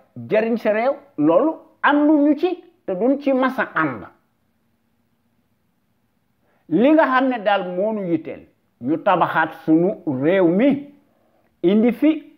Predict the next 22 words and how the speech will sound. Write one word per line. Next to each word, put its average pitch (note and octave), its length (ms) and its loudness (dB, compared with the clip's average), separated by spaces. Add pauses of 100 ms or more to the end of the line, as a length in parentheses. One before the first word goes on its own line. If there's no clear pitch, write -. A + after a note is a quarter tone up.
(180)
un B3+ 320 2
état F#3 440 0 (200)
régalien D3 880 -2 (1300)
qui G#3 140 -2
se B3 140 -2
veut C4 360 4 (360)
libre, F#3+ 760 2 (1800)
un F#3+ 180 2
véritable B3 720 2
état D#3 400 -2 (440)
sénégalais D3+ 600 0
boo C#3+ 220 0
xam A3 240 -2
ne C#4 80 2 (220)
lépp C4+ 440 0
loo A#3 260 2 (100)
xam E3 240 -4
ne A#2+ 80 -14 (240)
mi F3 220 0
ngi D#3+ 140 2
koy E3+ 220 2
def, C#3+ 240 -2